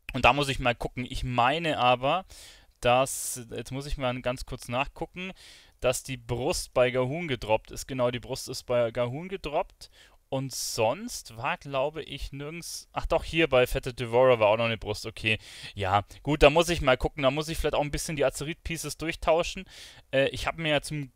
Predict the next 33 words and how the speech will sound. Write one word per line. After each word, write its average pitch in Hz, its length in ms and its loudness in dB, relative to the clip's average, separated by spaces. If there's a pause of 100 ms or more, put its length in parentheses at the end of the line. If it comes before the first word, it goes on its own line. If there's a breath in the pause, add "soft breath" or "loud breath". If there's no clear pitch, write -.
Glück 139 420 -2
die 151 140 -8
Schultern 185 480 -2
aufgehoben 165 960 -4
und 160 720 -4
hab 151 160 -6
ich - 160 -12
mir, 143 280 -8 (380)
gut, 151 240 -12
im 127 160 -10
Kopf - 240 0
hab 143 100 6
ich 135 80 -4
mir 131 120 -2
nicht 127 160 -2
aufgehoben. 113 560 0
Okay, 285 640 2
gut, 190 360 2 (280 loud breath)
da 135 80 6
muss 175 180 6
ich 165 120 0
mal 143 160 4
gucken, 147 320 -2
wie 135 80 2
ich's 127 120 0
dann 120 220 2
mach, 113 220 2
dass 123 160 0
ich 120 100 -6
vielleicht 120 220 0
ein 123 80 -6
bisschen 110 240 -6
durchswitch. 107 420 -6